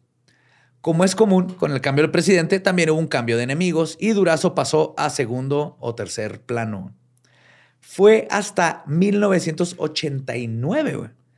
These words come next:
que Durazo fue sentenciado a doce años de cárcel e indemnizaciones por ciento once millones novecientos sesenta mil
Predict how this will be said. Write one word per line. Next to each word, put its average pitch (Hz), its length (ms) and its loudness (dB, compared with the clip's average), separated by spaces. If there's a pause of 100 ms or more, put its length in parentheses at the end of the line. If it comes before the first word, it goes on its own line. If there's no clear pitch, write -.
(480)
que 208 140 4
Durazo 202 460 4
fue 180 180 4
sentenciado 175 680 0
a - 240 -4
doce 196 340 0
años 185 280 0
de 180 120 -2
cárcel 143 540 -2
e 175 120 0
indemnizaciones 170 1120 0
por - 280 -4 (320)
ciento 185 600 2
once 165 360 0
millones 156 680 -2
novecientos 143 540 -2
sesenta 135 380 -6
mil 127 400 -4